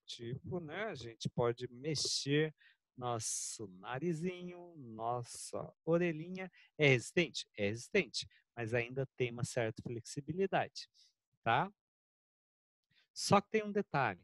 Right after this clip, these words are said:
Se a gente retirar a cartilagem em si, ela não tem nada ali,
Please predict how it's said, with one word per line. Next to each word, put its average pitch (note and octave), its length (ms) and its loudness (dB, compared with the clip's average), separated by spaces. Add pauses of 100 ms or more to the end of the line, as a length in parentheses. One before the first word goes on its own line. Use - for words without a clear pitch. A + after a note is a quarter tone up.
(420)
Se - 160 4
a D#3 40 10
gente F3+ 400 4
retirar D3 440 4
a A#2 60 -2
cartilagem B2+ 1120 0
em G#2+ 120 -20
si, - 760 -4 (600)
ela A#2+ 260 -2
não D#3 300 -6 (480)
tem C4 160 -2
nada E3 360 2
ali, G#2+ 220 -4